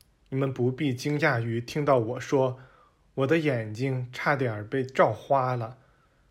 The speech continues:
那揭示给我的令我目眩神迷。我感到一种巨大的渴望，想要把这景象不仅展现在你们面前，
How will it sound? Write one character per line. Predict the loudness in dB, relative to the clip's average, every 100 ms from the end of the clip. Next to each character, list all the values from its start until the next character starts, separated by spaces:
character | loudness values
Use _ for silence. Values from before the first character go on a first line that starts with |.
| _ _ _
那 | 0 0
揭 | 4 4 4
示 | 2 2
给 | 4
我 | 2 2
的 | 0 -4 -8 -20 _
令 | 0 2
我 | 2 0 -2 -12 -6
目 | -2 0 -2
眩 | -4 -4 -4 -6 -10
神 | -8 -4 -2
迷。 | -2 -4 -6 -12 _ _ _ _ _ _ _ _ _ _ _ _ _ _ 0
我 | 2
感 | 4 4 4
到 | 4 6 4
一 | 0
种 | -2 -4
巨 | 0 2
大 | 4 4
的 | 0
渴 | -4 -6 -2
望， | -2 -2 -6 -16 _ _ _ _
想 | 2
要 | 4 4
把 | 2
这 | 2 0
景 | 0 -6 -4
象 | 2 4 2 -6 -20 -2
不 | 0
仅 | 2 0
展 | 0 0
现 | 0 -2 2
在 | 2 2
你 | 0
们 | -4 -4
面 | -2 -2
前， | -4 -6 -8